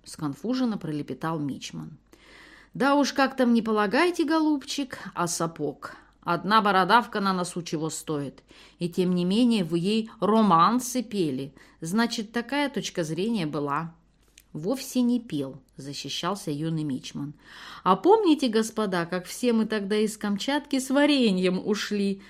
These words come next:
воскликнул кто-то из мичманов. Раздался общий взрыв веселого смеха.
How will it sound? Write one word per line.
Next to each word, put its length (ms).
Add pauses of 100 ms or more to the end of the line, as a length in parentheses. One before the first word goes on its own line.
(120)
воскликнул 680
кто-то 360
из 180
мичманов. 600 (420)
Раздался 720 (120)
общий 520
взрыв 500
веселого 600
смеха. 720